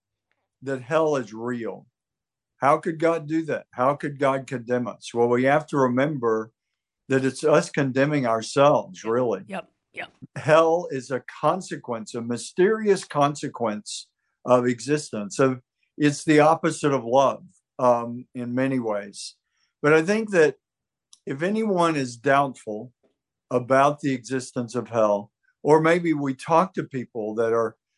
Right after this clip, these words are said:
Speaker 1: constantly saying, "Oh, you Catholics, or you believers, you talk about hell. We know it's not real. It's just something made up." Um, what I would point to is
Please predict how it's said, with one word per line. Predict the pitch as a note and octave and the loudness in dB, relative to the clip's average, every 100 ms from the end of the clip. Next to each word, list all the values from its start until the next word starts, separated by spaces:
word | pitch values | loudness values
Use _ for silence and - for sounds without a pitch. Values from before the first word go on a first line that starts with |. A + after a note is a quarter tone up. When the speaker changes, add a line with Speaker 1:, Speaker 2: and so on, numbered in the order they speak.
| _ - | _ -2
Speaker 1:
constantly | C#3 C3+ C3 B2+ A#2+ A2+ | 2 2 -2 -6 -6 -6
saying, | - A#2 A#2 | -6 -6 -2
"Oh, | B2 C3+ | 2 4
you | C3+ B2+ - | 2 0 -2
Catholics, | B2 B2 A#2+ B2 A2+ - | 0 0 0 -2 -4 -8
or | G#2 | -8
you | A#2 B2 | -6 -4
believers, | A#2+ A#2+ B2+ A#2+ B2 B2 A2 A2 | -2 0 0 2 2 2 -2 -6
you | G#2 | -2
talk | A#2 A#2 | 2 2
about | A#2 G#2+ G2+ A#2+ | 2 0 0 4
hell. | A#2+ A#2+ A#2 - _ _ _ | 6 6 4 0 _ _ _
We | C3 | -4
know | C3+ C3+ | 0 0
it's | B2 - | 0 -6
not | G#2+ - | -8 -8
real. | A2+ C3+ C3+ C3+ B2+ B2 A#2 | -2 0 2 4 6 4 2
It's | G2+ | -4
just | - A#2 - | -10 -10 -4
something | A#2+ G#2 G#2+ G#2+ | -6 -4 -6 -4
made | G#2 G#2 | -2 2
up." | A2+ A#2+ A#2 _ _ _ _ _ C3 | 4 4 4 _ _ _ _ _ 4
Um, | B2+ B2+ B2 B2 - _ _ _ _ _ _ | 6 4 0 -8 -14 _ _ _ _ _ _
what | C3+ C#3 | 0 2
I | D#3 | 2
would | A#3+ B3 D3 | 0 -2 -8
point | D#3+ F3+ F3+ - | -6 -6 -6 -8
to | B2 A2 G#2 A#2 _ _ _ _ _ | -8 -8 -12 -20 _ _ _ _ _
is | D#3+ D#3 D#3 D#3 D3+ D3+ - | 0 4 4 4 -4 -14 -16